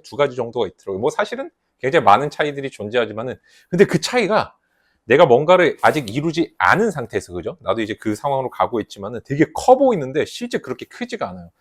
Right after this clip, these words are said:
두 가지가 뭐냐면요. 하나는요, 내가 뭔가 일을 해낼 때 있잖아요. 기존에 못했던 부분들, 이런 걸, 이런, 이런 거를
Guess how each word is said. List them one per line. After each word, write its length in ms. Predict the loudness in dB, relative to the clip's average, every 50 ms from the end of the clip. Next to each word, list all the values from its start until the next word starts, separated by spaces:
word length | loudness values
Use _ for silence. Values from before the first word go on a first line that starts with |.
| _ _ _ _
두 140 | -14 -2
가지가 300 | 0 2 2 2 2 0
뭐냐면요. 420 | 0 0 0 0 -2 -4 -6 -8 -10
하나는요, 600 | -12 -2 -2 0 0 0 -2 -4 -6 -10 -10 -10 -12 _ _ _ _ _ _ _ _
내가 220 | 2 4 4 4
뭔가 480 | 4 2 2 2 2 4 4 4 2 0
일을 420 | -4 -4 -2 0 0 0 0 -4
해낼 300 | -6 -4 -4 -4 -4 -4
때 80 | -6 -10
있잖아요. 480 | -10 -10 -14 -14 -14 -14 -18 -20 -20 _ _ _ -20 -20 -20 _
기존에 640 | _ -14 -10 -2 0 2 2 4 2 2 2 0 0
못했던 480 | 0 -2 -2 -2 -2 -4 -2 0 -2 -2
부분들, 360 | -2 -8 -10 -10 -6 -4 -4
이런 180 | -2 -2 0 0
걸, 120 | 0 -2 -2 -6
이런, 220 | -10 -10 -10 -10 -8
이런 220 | -4 -2 -2 0 0
거를 260 | 0 0 0 -4